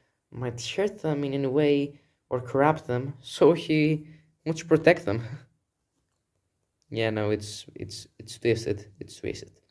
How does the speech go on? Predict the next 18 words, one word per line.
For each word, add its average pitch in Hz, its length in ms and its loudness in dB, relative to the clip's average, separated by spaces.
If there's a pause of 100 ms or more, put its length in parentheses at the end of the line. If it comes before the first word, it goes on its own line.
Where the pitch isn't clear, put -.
(1700)
And 127 360 -4
if 147 120 -2
you're 151 120 2
wondering, 147 460 0 (640)
uh, 107 520 4 (880)
why, 117 640 2 (500)
uh, 107 360 0 (100)
P-, 120 180 2
P-, - 240 -6
P-, - 60 -10 (320)
Peter's 120 380 0
parents 117 340 -4
are 113 80 4
alive, 156 480 2 (240)
uh, 120 200 -2
well, 127 240 2
they 120 220 -2
aren't. 151 380 0